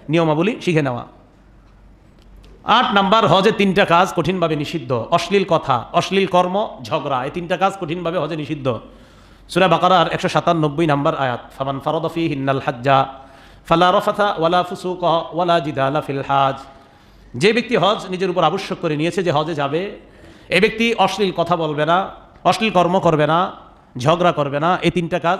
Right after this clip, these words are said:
নিষিদ্ধ হজের মধ্যে। নয় নাম্বার, সবচেয়ে উত্তম হজ হলো হজ্জে তামাত্তু, হজ্জে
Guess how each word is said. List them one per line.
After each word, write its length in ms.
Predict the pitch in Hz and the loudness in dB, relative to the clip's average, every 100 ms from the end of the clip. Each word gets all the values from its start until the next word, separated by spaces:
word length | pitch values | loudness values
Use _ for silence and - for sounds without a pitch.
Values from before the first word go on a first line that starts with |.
| - | -4
নিষিদ্ধ 340 | 156 202 156 | -10 -10 -8
হজের 280 | 139 143 147 | -6 -6 -8
মধ্যে। 260 | 127 107 107 - _ _ _ _ - - | -10 -12 -14 -16 _ _ _ _ -10 2
নয় 140 | 180 | 4
নাম্বার, 340 | 220 208 226 226 | 4 4 2 2
সবচেয়ে 320 | 180 208 202 190 | 0 0 0 -2
উত্তম 260 | 190 220 | -2 -2
হজ 100 | 180 | 0
হলো 180 | 185 208 | 0 0
হজ্জে 220 | 175 165 | 0 -2
তামাত্তু, 500 | 170 165 - - 139 - - - - - - - - - - - - - | -6 -6 -8 -8 -10 -12 -20 -20 -20 -20 -20 -20 -20 -20 -20 -20 -20 -2
হজ্জে 340 | 151 147 220 | 0 4 2